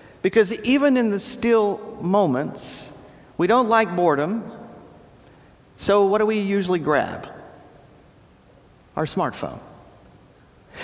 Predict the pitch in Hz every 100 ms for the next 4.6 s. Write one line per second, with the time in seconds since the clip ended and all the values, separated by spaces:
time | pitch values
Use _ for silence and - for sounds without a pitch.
0 | - - - 190 302 277 160 - 240 254
1 | 240 190 175 190 175 175 190 202 190 147
2 | 127 135 139 147 - 175 160 156 165 165
3 | 151 151 175 214 247 233 175 131 131 170
4 | 190 151 123 117 160